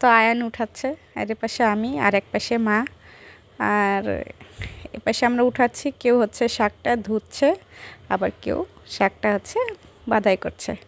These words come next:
আটি হিসাবে বিক্রি করার জন্য। এই যে, উম, ধুয়ে ধুয়ে এখানে রাখছে, আবার এখানে ওই যে পাশে আয়ান উঠাচ্ছে। আয়ান তো আমার সঙ্গে বাজি ধরছে কে কতগুলো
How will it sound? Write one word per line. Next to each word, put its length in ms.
আটি 160
হিসাবে 300
বিক্রি 280
করার 260
জন্য। 160
এই 120
যে, 100
উম, 140
ধুয়ে 280
ধুয়ে 220
এখানে 200
রাখছে, 300
আবার 240
এখানে 280
ওই 160
যে 140
পাশে 240
আয়ান 260
উঠাচ্ছে। 380
আয়ান 180
তো 120
আমার 220
সঙ্গে 180
বাজি 280
ধরছে 240
কে 80
কতগুলো 420